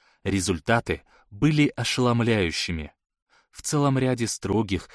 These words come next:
тщательно контролируемых экспериментов Алекс не только смог правильно определить и объяснить наличие предметов, различных по цвету,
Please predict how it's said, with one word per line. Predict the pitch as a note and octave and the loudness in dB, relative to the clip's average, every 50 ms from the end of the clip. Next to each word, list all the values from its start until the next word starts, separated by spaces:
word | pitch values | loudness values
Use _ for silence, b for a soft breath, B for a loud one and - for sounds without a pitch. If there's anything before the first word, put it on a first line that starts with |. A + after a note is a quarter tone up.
| B B | B B
тщательно | B - - - G#2+ G2 - - G2+ G2 F#2+ F#2 | B -6 -2 2 2 2 2 0 0 0 0 0
контролируемых | - G2+ F#2 F2+ - G2 F2+ F2+ F2+ G2+ G#2 G2+ F2+ E2+ D#2+ E2 D#2+ - - | 0 -2 -2 -2 0 0 0 2 2 0 2 2 0 0 -2 -4 -6 -8 -10
экспериментов | - - - - - - F2 E2 E2 F2+ A2 B2 B2 - E2 - - - B B B B B | -12 -10 -10 -10 -8 -6 -6 -4 -2 -2 -2 -2 -2 -4 -6 -6 -8 -16 B B B B B
Алекс | - F2+ E2+ E2 E2+ E2+ - - - - _ - | -2 0 0 0 0 -4 -4 -6 -8 -8 _ -4
не | G2 F#2+ F2 | -2 -2 0
только | - C#3+ E3+ F3 - D#3+ | 0 0 0 0 -2 -4
смог | D3 - B2+ A#2 - - - | -2 -2 -2 -2 -4 -4 -2
правильно | C#3+ G#2+ G#2 G#2 G#2 G2 G2 G2 F#2+ | 0 2 2 2 2 2 2 0 0
определить | - G2 - - G2 E2+ - G2 F2 G2 G#2 - - _ | -2 -4 -6 -6 -8 -6 -6 -2 -2 -2 -2 -4 -6 _
и | - G#2+ | -2 0
объяснить | G2+ F#2+ E2+ F2+ F#2 F#2+ F#2+ - - C3 C#3 C#3 - - - | 0 0 0 -2 -4 -4 -4 -2 -2 -2 -2 -2 -2 -2 -2
наличие | F#2+ E2+ E2+ F2 F2 - - G2 F2+ | -2 -2 -2 -2 -4 -4 -2 -2 -2
предметов, | - - G#2 G2 G#2+ B2 A#2+ G2+ - - D#2+ - B B B B B | -2 -2 -6 -2 0 0 0 0 0 -2 -8 -10 B B B B B
различных | - F2+ F2 E2 - F2+ F2+ E2+ - - G2 F#2 - | -2 -2 -2 -2 -2 -4 -4 -4 -4 -4 -4 -4 -4
по | - G#2 | -4 -6
цвету, | - - - A#2 A2+ G#2 - F2 D#2 - | -4 -4 0 0 0 0 0 -4 -8 -8